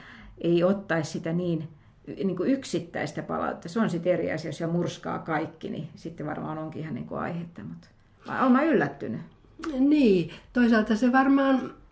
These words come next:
Speaker 2: <clears throat> kertoo siitä, että, että miten, niin kuin, miten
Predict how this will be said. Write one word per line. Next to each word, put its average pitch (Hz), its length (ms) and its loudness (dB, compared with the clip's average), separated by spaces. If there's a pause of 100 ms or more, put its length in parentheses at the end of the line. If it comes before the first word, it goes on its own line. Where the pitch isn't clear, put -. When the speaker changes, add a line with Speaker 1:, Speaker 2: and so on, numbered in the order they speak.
Speaker 2:
<clears throat> 220 400 4
kertoo 254 440 2
siitä, 208 480 0
että, 185 260 -8
että 196 220 -6
miten, 202 360 2
niin 175 200 0
kuin, 180 260 0 (440)
miten 190 640 2